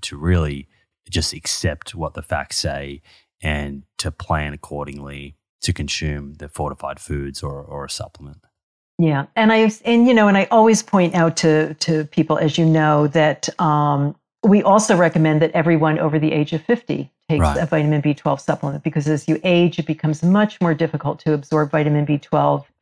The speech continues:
Speaker 2: from animal foods because it's bound to protein. So, um, so older people probably can't get enough vitamin B twelve unless they are eating fortified foods or, or taking supplements.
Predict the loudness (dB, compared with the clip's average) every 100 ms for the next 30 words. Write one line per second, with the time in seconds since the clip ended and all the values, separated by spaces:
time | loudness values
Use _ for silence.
0 | -2 0 0 -2 -2 -4 -6 -6 -6 -6
1 | -6 -6 -2 -2 -2 0 0 2 0 -2
2 | -4 -14 _ _ _ _ _ _ -6 -4
3 | 2 6 8 8 6 2 2 4 4 4
4 | 0 2 2 4 4 4 4 0 2 0
5 | 2 -2 -2 _ 2 4 4 4 2 0
6 | -2 0 2 2 0 2 4 4 2 0
7 | 0 2 2 2 2 0 0 2 4 4
8 | 0 -2 -2 2 2 0 0 0 2 2
9 | 0 0 -2 -2 0 -4 -2 -2 -2 -2
10 | -2 -2 -4 -6 -4 -4 -4 -4 -2 -4
11 | -2 -4 -6 -8